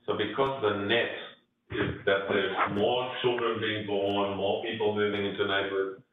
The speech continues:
than the housing available, the price is gonna go up. So the mixed use stops you having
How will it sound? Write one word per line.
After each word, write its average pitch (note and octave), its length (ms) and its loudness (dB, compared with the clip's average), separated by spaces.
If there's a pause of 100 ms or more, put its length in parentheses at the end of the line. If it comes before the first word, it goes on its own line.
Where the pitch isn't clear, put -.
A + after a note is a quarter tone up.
(140)
than G2 180 2
the F#2+ 160 0
housing F#2 380 0
available, F#2 760 0 (280)
the - 80 -2 (160)
price A2+ 360 0
is G2+ 100 -8
gonna F#2 180 -4
go G2 220 2
up. - 280 -2 (220)
So G#2+ 100 0
the G2+ 120 0
mixed D#3 300 -2
use A#2 280 0 (1000)
stops A#2+ 280 2
you G#2+ 80 4
having G#2 200 0